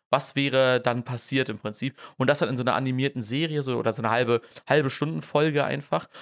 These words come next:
Und dann in der nächsten Folge gibt's wieder ein ganz anderes Szenario. Und deswegen, also es hat halt nichts, was jetzt wirklich die Story nach vorne bringt, sondern sind einfach nur so, sag mal, Fan-, Fanservice einfach. Und find ich echt cool. Also ich hab halt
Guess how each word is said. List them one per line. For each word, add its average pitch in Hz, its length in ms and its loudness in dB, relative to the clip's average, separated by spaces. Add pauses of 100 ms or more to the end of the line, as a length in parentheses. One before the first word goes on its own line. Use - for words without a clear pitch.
(120)
Und 131 160 2
dann 139 100 4
in 139 60 0
der 123 80 2
nächsten 147 300 -2
Folge 139 300 0
gibt's 123 180 -8
wieder 123 100 -4
ein 117 60 -2
ganz 123 120 -2
anderes 120 340 2
Szenario. 104 640 -2 (340)
Und 123 160 2
deswegen, 131 300 0
also 110 120 2
es 110 80 -2
hat 156 80 2
halt 127 140 2
nichts, 143 220 0
was 135 100 2
jetzt - 160 -6
wirklich 131 220 -4
die 117 100 -4
Story 139 340 2
nach 175 160 0
vorne 170 380 0
bringt, 147 300 -4
sondern 117 180 0
sind 117 100 -2
einfach 127 220 0
nur 127 100 0
so, 120 360 0 (320)
sag 123 60 -8
mal, 110 180 -2 (240)
Fan-, 120 760 0 (300)
Fanservice 110 640 2
einfach. 113 500 -2 (300)
Und 139 320 2 (100)
find 214 200 0
ich - 180 -6
echt - 280 -2 (120)
cool. 131 280 2
Also 117 140 0
ich 120 100 -2
hab 175 120 -4
halt 135 240 -2